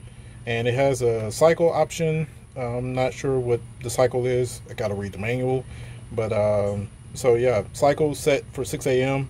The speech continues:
Oh, I guess if you wanted to run multiple times in the same day,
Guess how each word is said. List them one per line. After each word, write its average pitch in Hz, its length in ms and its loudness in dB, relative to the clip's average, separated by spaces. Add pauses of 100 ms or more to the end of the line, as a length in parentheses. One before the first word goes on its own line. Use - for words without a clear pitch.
Oh, 131 140 4
I 113 60 2
guess 131 200 0
if 131 100 -6
you 131 100 -4
wanted 120 220 0
to 117 60 -8
run 117 240 -2
multiple 117 380 -2
times 127 400 0
in 123 120 -6
the 110 80 -4
same 113 240 -2
day, 120 300 2